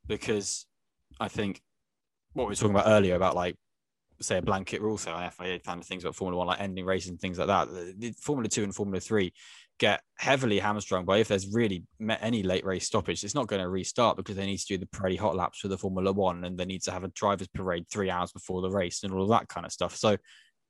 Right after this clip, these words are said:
I think, you know, there could be some elements in the future of having these gaps and having these flyaway s-, times being used to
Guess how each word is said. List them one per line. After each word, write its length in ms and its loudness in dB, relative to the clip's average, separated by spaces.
I 80 0
think, 260 -6
you 80 -4
know, 80 -6
there 120 -2
could 220 -6
be 280 -8
some 240 -8
elements 400 -4
in 100 -4
the 80 -6
future 440 -4
of 100 -8
having 240 -4
these 180 -4
gaps 380 -2
and 100 -6
having 160 0
these 160 -4
flyaway 360 4
s-, 160 -6
times 460 -2
being 180 0
used 360 -4
to 160 0